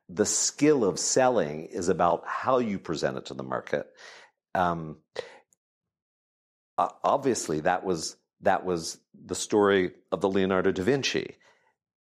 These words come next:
It is the story of the Rockefeller collection generally.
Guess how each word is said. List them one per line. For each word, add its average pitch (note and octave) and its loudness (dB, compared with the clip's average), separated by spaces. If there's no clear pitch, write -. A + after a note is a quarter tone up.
It A2+ 4
is A2 4
the A2+ -2
story G#2 4
of F2 -2
the F#2 0
Rockefeller F#2 0
collection E2 -6
generally. A2 -2